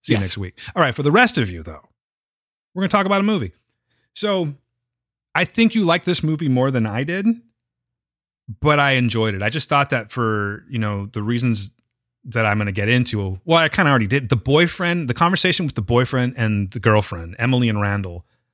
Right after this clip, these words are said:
Speaker 1: was just so slow.
Speaker 2: Dude,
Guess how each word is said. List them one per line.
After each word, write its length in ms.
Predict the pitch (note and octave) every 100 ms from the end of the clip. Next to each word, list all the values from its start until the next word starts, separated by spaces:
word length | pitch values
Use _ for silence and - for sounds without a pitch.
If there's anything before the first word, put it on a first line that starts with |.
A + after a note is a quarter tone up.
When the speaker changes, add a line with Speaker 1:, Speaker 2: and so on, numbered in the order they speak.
| _ _ _ _ _ _ _ _
Speaker 1:
was 240 | D3+ C#3+
just 240 | - D3+ -
so 280 | D3 C3+ A2+
slow. 920 | - - - G#2+ F2+ F2+ G2+ - - -
Speaker 2:
Dude, 440 | C#3+ A2 G2 F#2+